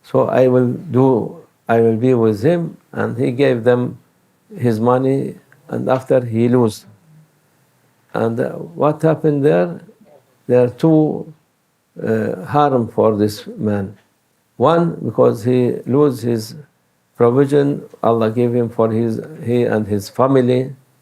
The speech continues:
and he lose time also, maybe he, uh, one month, one, one year, two year, three years. Uh, this, uh, crook people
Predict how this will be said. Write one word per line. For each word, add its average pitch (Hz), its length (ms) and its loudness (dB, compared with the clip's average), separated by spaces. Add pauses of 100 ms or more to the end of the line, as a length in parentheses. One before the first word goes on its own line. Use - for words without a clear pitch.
(500)
and 113 240 0
he 110 260 0
lose 123 580 -2 (240)
time 139 380 2
also, 117 360 2
maybe 113 380 2 (300)
he, 120 260 -4 (380)
uh, - 80 -2 (580)
one 117 260 0
month, 120 460 -2 (280)
one, 120 540 -2
one 117 360 2
year, 123 260 2
two 123 280 0
year, 120 200 2
three 123 240 -4
years. 127 340 -2 (580)
Uh, 107 540 -2
this, 120 300 -2
uh, - 260 -6 (280)
crook 139 320 2
people 131 520 0